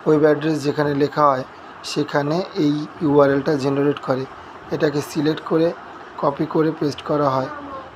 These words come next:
এইভাবে দেখো, আমরা মেইন পেজে চলে আসব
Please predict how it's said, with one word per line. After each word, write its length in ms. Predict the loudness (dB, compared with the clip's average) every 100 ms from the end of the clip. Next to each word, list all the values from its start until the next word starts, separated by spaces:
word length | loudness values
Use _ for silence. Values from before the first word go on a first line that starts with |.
| -4
এইভাবে 380 | 0 4 4 4
দেখো, 340 | 2 0 -2
আমরা 380 | -2 0 0 0 -2 -12 -14 -8
মেইন 320 | -4 0 0 -2
পেজে 200 | -4 -6
চলে 320 | -6 -2 2
আসব 440 | 4 4 2 0